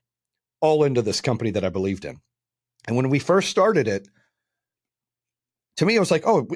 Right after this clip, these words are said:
I, I could sell soda. I could sell water. It doesn't matter." That's how I felt. Well, solar was different because nobody knew what the hell it was.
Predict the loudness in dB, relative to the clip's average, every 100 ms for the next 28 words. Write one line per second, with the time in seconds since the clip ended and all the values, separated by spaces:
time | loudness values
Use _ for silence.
0 | -6 -6 -8 _ -2 0 -2 2 4 2
1 | -2 -12 -14 -4 2 4 2 -2 -4 -2
2 | -2 2 4 4 4 2 2 2 2 2
3 | 2 4 2 0 -6 _ _ _ _ -6
4 | 0 2 2 -2 -4 _ _ _ _ _
5 | _ _ _ _ _ _ -6 0 2 2
6 | 0 0 -2 -4 -10 -8 -2 0 2 0
7 | 0 -4 -4 -4 -8 -8 -14